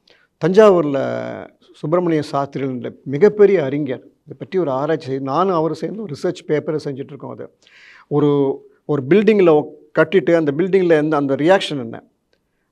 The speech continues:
உட்காந்து ஒவ்வொரு மூலையிலும் இருக்கக்கூடிய அந்த எஃபிகசி என்ன அப்படிங்கிறது அமரசிம்மன் தெளிவாக சொல்லியிருக்கிறார். இதை பயன்படுத்தி பார்க்கலாமே. அது நான் கேரண்டி இல்லை,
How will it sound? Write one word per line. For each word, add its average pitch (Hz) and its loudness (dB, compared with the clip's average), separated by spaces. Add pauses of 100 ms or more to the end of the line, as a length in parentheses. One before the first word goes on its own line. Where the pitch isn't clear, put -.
(260)
உட்காந்து 180 0
ஒவ்வொரு 196 8
மூலையிலும் 190 6
இருக்கக்கூடிய 139 -4
அந்த 117 -6 (1040)
எஃபிகசி 165 -2
என்ன 131 -4
அப்படிங்கிறது 127 -8
அமரசிம்மன் 135 -6 (140)
தெளிவாக 151 -6
சொல்லியிருக்கிறார். 120 -12 (280)
இதை - -14
பயன்படுத்தி 220 -4
பார்க்கலாமே. 131 -10 (1040)
அது 139 -6
நான் 151 2
கேரண்டி 190 4
இல்லை, 139 0